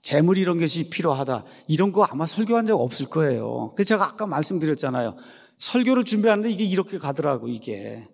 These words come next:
이렇게 가는 거예요, 이게. 그래서 제가 오늘 있는 그대로 저에게 말씀, 여러분에게 말씀드리는 거예요. 다윗은 자기 시대에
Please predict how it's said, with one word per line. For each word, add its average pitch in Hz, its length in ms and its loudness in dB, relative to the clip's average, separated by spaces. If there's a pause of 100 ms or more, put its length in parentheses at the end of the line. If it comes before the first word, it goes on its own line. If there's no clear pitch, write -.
이렇게 147 240 -2
가는 143 320 -6
거예요, 135 220 -2
이게. 110 220 -8
그래서 180 260 0
제가 202 160 0
오늘 196 240 0 (240)
있는 214 260 4
그대로 202 300 0
저에게 170 320 0
말씀, 160 420 0
여러분에게 175 460 2
말씀드리는 135 680 -2
거예요. 117 360 -6 (580)
다윗은 196 460 2
자기 160 320 -2
시대에 160 680 0